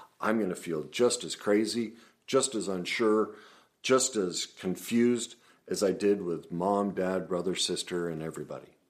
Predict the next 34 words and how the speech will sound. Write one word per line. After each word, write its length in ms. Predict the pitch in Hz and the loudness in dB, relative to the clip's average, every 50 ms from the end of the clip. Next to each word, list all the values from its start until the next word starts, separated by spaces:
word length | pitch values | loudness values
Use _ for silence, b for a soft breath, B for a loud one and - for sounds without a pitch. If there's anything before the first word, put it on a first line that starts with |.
| _ _ _ _ _ _ _ _ - | _ _ _ _ _ _ _ _ -4
That's 260 | 95 90 - - - | -4 -4 -4 -4 -6
literally 560 | 98 98 98 101 104 107 117 113 110 110 107 | -6 -2 2 2 2 4 4 2 2 2 0
what 240 | 95 85 87 85 87 | -2 -2 -2 -4 -4
attraction 640 | 90 - - - 76 73 67 - - - 87 92 | -4 -6 -6 -6 -6 -6 -8 -8 -8 -6 -4 -4
is. 380 | 131 151 113 80 - - - - B B B B B B B | -2 -4 -4 -6 -8 -10 -14 -16 B B B B B B B
And 120 | 98 - | -4 -2
so 160 | - - 113 | 2 2 2
that's 400 | 95 85 107 101 104 113 - - | 2 2 2 2 2 0 -2 -2
the 120 | - 113 104 | -2 0 0
next 320 | 101 104 98 - - - | 0 -2 -2 -4 -6 -6
question. 540 | - - - 127 117 107 - - 95 87 80 - | -6 -4 0 0 0 0 0 -4 -8 -8 -8 -8
Who 180 | - - 107 113 | -6 -4 -2 -2
does 180 | 127 120 - - | 0 0 0 0
this 240 | 113 101 - - | 0 0 0 0
remind 380 | 107 101 98 98 101 104 104 101 | -2 -2 -2 0 0 0 0 -2
me 100 | 92 80 | -2 -4
of? 180 | 69 - - - B B B B B B B | -6 -10 -12 -16 B B B B B B B
Because 340 | B 95 - - 107 98 - - - | B -10 -2 0 0 0 0 -2 -4
all 260 | - 98 98 120 151 165 | 0 2 4 6 6 4
attraction 720 | 156 160 - - 127 123 117 - - - 92 85 87 87 - - | 2 0 -2 -2 -2 -2 -2 -4 -6 -6 -6 -6 -6 -8 -8 -10
is 160 | 87 82 - | -8 -8 -6
based 340 | - - 98 95 95 - 110 | 0 2 2 2 2 0 -2
on 140 | 98 92 | -2 0
our 80 | 92 92 | -2 -4
childhood. 480 | 92 - 127 127 117 101 92 87 80 82 | -4 -2 -2 -2 -2 -2 -2 -4 -4 -6
It's 180 | 87 85 - | -8 -8 -4
how 120 | 92 95 90 | -4 -2 -2
the 100 | 95 85 | -2 -2
brain 240 | - 87 87 90 | -2 -2 -2 -2
and 100 | 92 95 | -2 -2
body 280 | 92 90 87 90 92 101 | -2 -2 -2 0 0 0
works. 520 | 117 156 156 123 92 - - - - - - B B B B B B B B B B | 2 4 4 2 2 -2 -8 -12 -12 -12 -12 B B B B B B B B B B
When 240 | - 95 92 95 95 | -4 -2 -2 0 2
we, 280 | 98 104 104 110 107 | 2 4 2 2 0